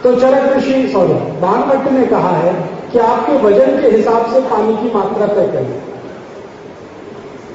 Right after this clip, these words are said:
वजन कितना है उसके हिसाब से पानी की मात्रा तय करें।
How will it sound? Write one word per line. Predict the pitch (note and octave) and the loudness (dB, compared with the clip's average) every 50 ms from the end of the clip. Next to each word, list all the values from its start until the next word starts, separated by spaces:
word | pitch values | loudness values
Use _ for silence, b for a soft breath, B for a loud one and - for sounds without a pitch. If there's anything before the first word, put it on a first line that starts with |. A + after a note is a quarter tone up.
| D3 C#3+ | -2 0
वजन | E3 F3 F#3+ G#3+ A#3+ B3+ B3+ G#3 | 2 2 4 4 4 4 4 2
कितना | E3+ - B3+ - A#3 A#3 | 2 0 0 0 2 2
है | A3 A#3+ B3+ B3+ | 2 2 2 2
उसके | A3+ G3+ - - A#3 G3+ | 2 2 2 2 2 4
हिसाब | F3+ F3+ F3+ G3+ G3 G3+ G3+ G3+ | 4 4 2 2 0 0 0 2
से | A3+ G#3+ | 0 0
पानी | G#3 G#3+ G3+ F#3 F#3+ G3 F#3+ | 0 0 -2 0 0 0 0
की | G#3 G#3 G3 | 0 0 0
मात्रा | G3+ - E3+ - G3 G3 | 0 -2 -2 -4 -2 -2
तय | F3+ - - D#3+ | -2 0 0 -2
करें। | - - C#3+ C3+ C3 | -2 -2 -4 -4 -4